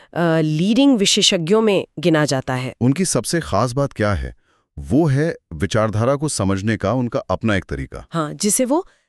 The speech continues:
Speaker 1: संरचनात्मक विश्लेषण कहते हैं, Morphological approach। सुनने में थोड़ा भारी लगता है ये शब्द।
Speaker 2: हाँ, academic सा।
Speaker 1: है ना? पर इसका मतलब काफी सीधा है। वो विचारधारा को उसके ढांचे से समझते हैं।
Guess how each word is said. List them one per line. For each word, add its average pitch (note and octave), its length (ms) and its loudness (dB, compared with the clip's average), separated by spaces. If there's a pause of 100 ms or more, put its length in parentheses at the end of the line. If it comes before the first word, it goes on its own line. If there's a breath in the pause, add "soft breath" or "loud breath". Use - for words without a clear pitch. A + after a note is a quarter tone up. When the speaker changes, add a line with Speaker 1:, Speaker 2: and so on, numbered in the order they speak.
Speaker 1:
संरचनात्मक G3+ 1300 2
विश्लेषण E3 640 2
कहते B2+ 360 -8
हैं, B2 240 -8 (460)
Morphological F3+ 840 2
approach। C3+ 600 -6 (340)
सुनने E3 320 0
में D#3 120 0
थोड़ा D#3 260 -4
भारी D#3 380 0
लगता D#3+ 280 -4
है G3+ 140 0
ये C4+ 160 2
शब्द। C3 340 -2 (200)
Speaker 2:
हाँ, E2 240 0 (340)
academic F2 440 0
सा। - 260 -10 (140)
Speaker 1:
है E3+ 60 -2
ना? G#3+ 160 -4 (340)
पर C4+ 80 -2
इसका D4+ 220 -4
मतलब D4 320 -2 (160)
काफी G#3 380 -6
सीधा C#3+ 320 -6
है। A#2+ 200 -14 (460)
वो A#3+ 120 2
विचारधारा E3 840 -2
को D3+ 380 -6 (280)
उसके C#4 280 -4
ढांचे G#3 460 -2
से G3+ 140 -4
समझते C3+ 560 -6
हैं। B2+ 160 -12